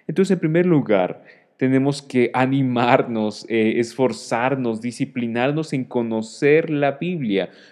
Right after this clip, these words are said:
Pero esto no es suficiente, no basta. La Biblia no está hecha simplemente para ser, eh, información, a ser memorizada. La Biblia está diseñada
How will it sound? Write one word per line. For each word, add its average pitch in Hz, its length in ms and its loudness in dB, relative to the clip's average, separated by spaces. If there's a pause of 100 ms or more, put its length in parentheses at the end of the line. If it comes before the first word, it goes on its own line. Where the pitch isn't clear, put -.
(160)
Pero 151 280 6
esto 156 360 -2
no 151 600 -4
es 147 400 2
suficiente, 147 720 -6
no 120 180 0
basta. 143 760 0 (260)
La 113 120 2
Biblia 156 380 0
no 143 140 0
está 147 320 0
hecha 135 240 0
simplemente 143 600 -4
para 107 300 0
ser, 127 580 -2
eh, 104 340 -2
información, 110 800 -2
a 117 80 -4
ser - 220 -2
memorizada. 117 840 -2
La 95 180 -2
Biblia 151 280 -4
está 147 200 -4
diseñada 117 920 -2